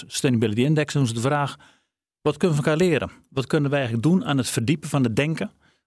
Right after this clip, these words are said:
over duurzaamheid en bedrijfsmodellen? En er gebeurde heel veel in die tijd.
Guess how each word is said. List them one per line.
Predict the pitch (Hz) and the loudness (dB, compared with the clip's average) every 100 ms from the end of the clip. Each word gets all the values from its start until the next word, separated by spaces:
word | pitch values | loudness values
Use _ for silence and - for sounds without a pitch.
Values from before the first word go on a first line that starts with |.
| _ | _
over | 147 123 117 | 0 0 2
duurzaamheid | 147 156 135 123 135 - | 4 4 4 2 -2 -2
en | 131 | 0
bedrijfsmodellen? | 117 101 101 110 104 110 - - _ _ - | 0 0 -2 -2 -2 -4 -8 -14 _ _ -6
En | - | 0
er | 135 | 0
gebeurde | 135 208 165 | 4 4 4
heel | 156 | 2
veel | 180 175 | 2 2
in | 123 | 0
die | 104 | 0
tijd. | 110 95 - | -2 -6 -8